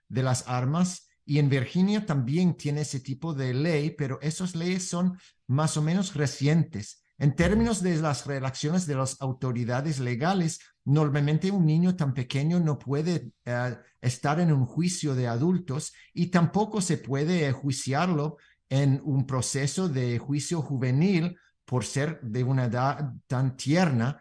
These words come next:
y tampoco se puede encarcelar. Entonces, entonces, normalmente eso es un caso para servicios sociales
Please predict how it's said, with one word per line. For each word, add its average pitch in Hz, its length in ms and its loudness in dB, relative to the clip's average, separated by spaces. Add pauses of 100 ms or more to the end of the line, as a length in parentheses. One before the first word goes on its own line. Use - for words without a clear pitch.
(160)
y 131 120 -2
tampoco 151 440 2
se 170 160 0
puede 143 320 -2
encarcelar. 120 840 -2
Entonces, 127 440 -4
entonces, 139 320 -2
normalmente 151 720 2
eso 185 220 -2
es 208 180 -4
un 180 160 2
caso 170 420 -4
para 135 180 -2
servicios 131 600 -4
sociales 139 840 -4